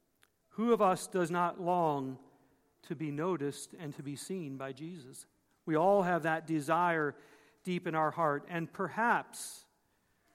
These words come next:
sometimes, maybe, maybe Martha, part of her issue was also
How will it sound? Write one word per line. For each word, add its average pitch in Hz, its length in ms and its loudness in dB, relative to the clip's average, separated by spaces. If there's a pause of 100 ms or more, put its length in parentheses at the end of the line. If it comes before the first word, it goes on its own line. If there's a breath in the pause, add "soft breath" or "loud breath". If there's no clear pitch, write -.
(180)
sometimes, 175 960 0 (1900 soft breath)
maybe, 208 400 2
maybe 208 280 4
Martha, 196 480 4 (240)
part 202 200 4
of 190 100 -2
her 190 120 -4
issue 185 480 -6 (120)
was 170 260 -4
also 180 640 -4